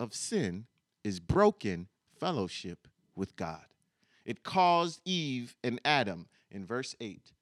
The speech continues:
to hide from the God who created them, who knew everything about them intimately to the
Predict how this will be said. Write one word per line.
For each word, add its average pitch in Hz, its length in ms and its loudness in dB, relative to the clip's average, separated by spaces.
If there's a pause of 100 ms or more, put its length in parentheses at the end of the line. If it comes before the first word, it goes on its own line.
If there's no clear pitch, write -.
(160)
to 104 160 -12
hide 113 720 -6 (300)
from 104 220 -10
the 92 80 -8
God 135 540 -4
who 117 80 -10
created 113 760 -6
them, - 300 -18 (260)
who 117 100 -6
knew 143 300 0
everything 151 500 0
about 127 440 0
them 117 260 -4
intimately 101 720 -6
to - 160 -12
the 92 120 -10